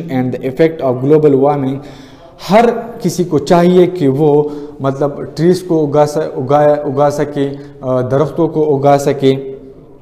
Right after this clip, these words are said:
ताकि पोल्यूशन में और ग्लोबल वार्मिंग में कमी आ जाए।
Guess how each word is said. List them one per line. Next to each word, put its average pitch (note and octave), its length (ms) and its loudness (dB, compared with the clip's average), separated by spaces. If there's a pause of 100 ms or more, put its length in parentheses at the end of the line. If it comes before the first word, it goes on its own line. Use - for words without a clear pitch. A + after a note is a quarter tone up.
(340)
ताकि C3+ 260 2
पोल्यूशन F3 520 2
में C#3 260 -4
और B2+ 220 -4
ग्लोबल C3 320 0
वार्मिंग D3 420 0
में C3+ 260 -8
कमी E3+ 260 -2
आ C#3+ 160 0
जाए। C#3 520 0